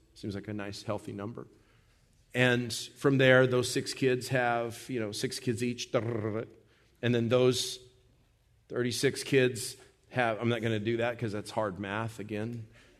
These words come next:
Remember, one math class in college, it was called The Art of Math. I knew I was in the right place when I saw the University of New Mexico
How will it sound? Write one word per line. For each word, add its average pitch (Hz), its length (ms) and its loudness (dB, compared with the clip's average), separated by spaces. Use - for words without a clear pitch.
Remember, 113 340 0
one 117 400 0
math 107 380 -8
class 104 260 -2
in 107 100 -12
college, 95 340 -2
it 107 40 -4
was 104 120 -10
called 98 260 -4
The 110 220 -4
Art 117 240 0
of 92 180 -10
Math. 87 400 -12
I 113 120 0
knew 127 160 6
I - 20 6
was 123 160 4
in 127 60 4
the 120 80 4
right 120 180 2
place 120 300 0
when 110 100 -2
I 104 60 -4
saw 117 180 -2
the 107 100 -2
University 120 520 0
of 101 100 -4
New 113 80 -2
Mexico 104 500 -6